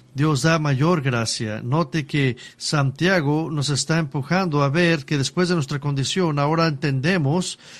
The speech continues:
que tenemos que escarbar más abajo. Y tenemos que, que mirar más allá de nosotros,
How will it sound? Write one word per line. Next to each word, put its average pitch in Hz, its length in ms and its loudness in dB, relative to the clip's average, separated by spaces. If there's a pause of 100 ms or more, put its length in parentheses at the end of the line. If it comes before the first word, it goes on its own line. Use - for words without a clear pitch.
(140)
que 147 120 -2
tenemos 147 340 2
que 165 60 -2
escarbar 151 560 2
más 139 300 0
abajo. 107 560 -8 (400)
Y 135 80 -4
tenemos 151 500 0
que, 156 300 0 (560)
que 156 160 0
mirar 151 640 0 (640)
más 165 340 0
allá 165 320 2
de 156 140 0
nosotros, 135 800 -4